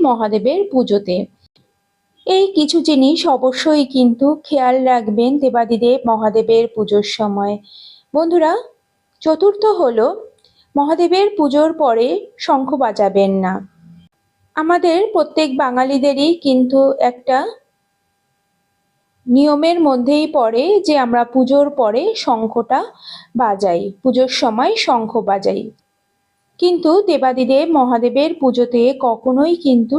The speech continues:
শঙ্খ বাজাবেন না। এমনকি অনেকে আছেন যারা জল শঙ্খ দিয়ে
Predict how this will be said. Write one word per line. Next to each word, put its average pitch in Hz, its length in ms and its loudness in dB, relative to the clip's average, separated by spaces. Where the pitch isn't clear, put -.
শঙ্খ 233 440 -2
বাজাবেন 208 640 0
না। 190 140 -2
এমনকি 330 680 0
অনেকে 330 520 -2
আছেন 254 420 -2
যারা 226 340 2
জল 277 300 0
শঙ্খ 254 440 0
দিয়ে 240 320 2